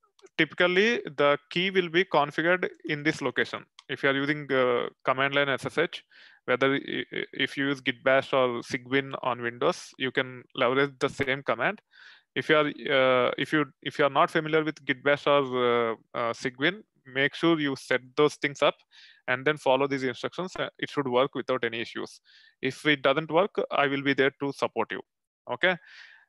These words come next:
Uh, you can also have something called as Ubuntu using Windows subsystem. Uh, using Windows subsystem Ubuntu also, you should be able to run these S S H commands to, uh, to connect to the remote machines.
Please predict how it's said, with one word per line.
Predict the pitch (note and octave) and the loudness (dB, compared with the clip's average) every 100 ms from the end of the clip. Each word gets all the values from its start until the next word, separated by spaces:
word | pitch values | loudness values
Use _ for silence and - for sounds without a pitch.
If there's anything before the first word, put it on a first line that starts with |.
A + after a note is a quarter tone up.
| - | -2
Uh, | C3 C3+ | 0 2
you | D#3 | 2
can | E3 D3+ | 4 4
also | E3 G#3 G#3 | 4 4 4
have | F3 F3 | 6 4
something | F3 D#3 F3 | 2 0 -2
called | E3+ D#3+ D#3 | 2 4 6
as | E3+ F#3 - - D3+ | 4 2 -2 -4 -4
Ubuntu | D3 F3 E3+ G#3 A3+ - | 0 0 2 2 0 -2
using | D3+ D#3 F3+ | -2 -2 -2
Windows | D3+ D3 E3+ - - | 0 2 2 0 -6
subsystem. | C#3 - B2+ G#2 - _ _ _ _ _ _ - | -6 -4 -4 -4 -10 _ _ _ _ _ _ -16
Uh, | - _ - | -16 _ -10
using | D3 D3+ E3 | -4 -2 -2
Windows | D#3+ D3+ D#3 F3 | -4 -2 2 2
subsystem | - - D3+ - C#3+ E3 D3+ | 0 -4 -2 -2 -4 -4 -2
Ubuntu | C#3 D#3 D#3 D#3+ | -6 -6 0 4
also, | C#3 C#3+ G#3 | 4 2 -2
you | A3+ E3+ | -2 -2
should | D#3+ | -2
be | C#3+ | 0
able | D3 D3 | 0 0
to | C#3 E3 G3 - - - - _ | -4 -2 -2 -4 -12 -20 -20 _
run | C#3 D3 | 0 2
these | D3+ | 2
S | C#3+ B2+ | 4 4
S | D#3 | 2
H | - | -2
commands | C#3 C3+ D#3 - | -2 0 -2 -2
to, | D3 C#3 C3 C3 B2+ | -4 -4 -6 -4 -4
uh, | D3 C#3 | -4 -6
to | D3 - | -8 -2
connect | C3+ - | -4 -2
to | D3 | -2
the | |
remote | F3 C#3 B2+ A2+ | 0 0 -4 -2
machines. | G2+ - - - | -6 -6 -12 -20